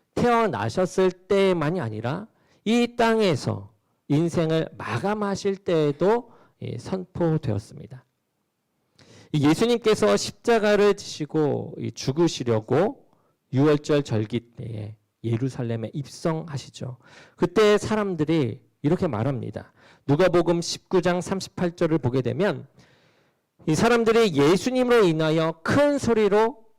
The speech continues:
하나님을 찬양하면서 말하는데요. "주의 이름으로 오시는 왕이여, 하늘에는 평화요, 가장 높은 곳에는 영광이로다"라고 말하고 있습니다. 이 예수님께서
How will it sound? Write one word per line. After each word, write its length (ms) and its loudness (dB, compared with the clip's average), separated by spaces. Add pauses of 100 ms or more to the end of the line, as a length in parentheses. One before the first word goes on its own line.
(140)
하나님을 400 -2
찬양하면서 960 -6
말하는데요. 680 -6 (760)
"주의 360 4
이름으로 540 4
오시는 520 -2
왕이여, 760 2 (280)
하늘에는 880 2
평화요, 600 -2 (120)
가장 300 -6
높은 380 -2
곳에는 640 0 (340)
영광이로다"라고 1500 -2 (340)
말하고 320 -16
있습니다. 420 -20 (2000)
이 160 4
예수님께서 800 4